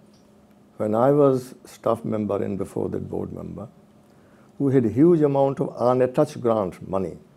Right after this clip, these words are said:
from the donors. The major donors at that stage was Ford Foundation,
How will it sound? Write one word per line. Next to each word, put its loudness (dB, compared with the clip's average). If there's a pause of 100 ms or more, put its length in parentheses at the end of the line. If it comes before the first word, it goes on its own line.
(140)
from -6
the -2
donors. -6 (640)
The -2
major 4
donors -4
at -4
that -8
stage -4
was -4
Ford -6
Foundation, -6